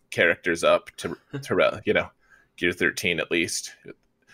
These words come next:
if not, if not the important G S, G S Envy, I suppose. Geo-, Geos are an important squad to have at Gear thirteen, frankly. So I'll, I'll, I'm slowly, Sunfac is next, and then Poggle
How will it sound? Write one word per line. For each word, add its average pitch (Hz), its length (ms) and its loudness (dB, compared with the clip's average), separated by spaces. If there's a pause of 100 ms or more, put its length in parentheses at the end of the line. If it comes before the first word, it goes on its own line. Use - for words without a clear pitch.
(160)
if 107 180 2
not, 95 380 6
if - 160 0
not 90 300 4
the 85 120 2
important 85 540 -2
G 67 200 -6
S, 80 300 -2 (460)
G 104 200 0
S 92 220 0
Envy, 95 380 0 (120)
I - 100 -10
suppose. - 520 -8 (460)
Geo-, 110 280 6
Geos 123 360 6
are 101 120 8
an 98 80 4
important 98 360 0
squad 69 260 -4
to - 60 -8
have - 240 -4
at - 100 -12
Gear - 160 -10
thirteen, - 540 -12
frankly. - 440 -12 (100)
So 78 440 -4
I'll, 85 320 0
I'll, 95 340 8
I'm 98 120 4
slowly, 98 400 6
Sunfac 92 580 0
is 87 100 -10
next, - 440 -6
and 85 80 -10
then 80 100 -8
Poggle 85 540 -2